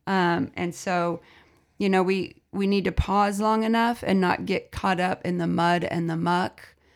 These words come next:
and listen for his voice and look, um, for, for the silver lining, so to speak, um, because he's, again, you know, he only wants what's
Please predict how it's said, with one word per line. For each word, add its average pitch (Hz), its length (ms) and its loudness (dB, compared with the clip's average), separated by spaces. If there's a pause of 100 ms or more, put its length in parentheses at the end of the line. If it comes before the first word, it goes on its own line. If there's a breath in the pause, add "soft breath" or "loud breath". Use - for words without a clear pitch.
(480 soft breath)
and 175 300 0
listen 202 380 -2
for 214 180 -6
his 220 220 -2
voice 214 580 -4 (140)
and 175 320 -2
look, - 400 -4 (420 soft breath)
um, 175 480 0 (460)
for, - 440 -2 (240 loud breath)
for - 240 -2
the 175 420 2
silver 190 420 -2
lining, 190 480 2
so 190 200 -4
to 180 100 -4
speak, - 600 -6 (360 loud breath)
um, 170 300 -2
because 208 380 -6
he's, 226 360 -6 (400)
again, 185 640 -2 (1040 soft breath)
you 190 100 -10
know, 202 160 -4
he 247 280 -6
only 247 260 -2
wants 190 300 -4
what's - 220 -8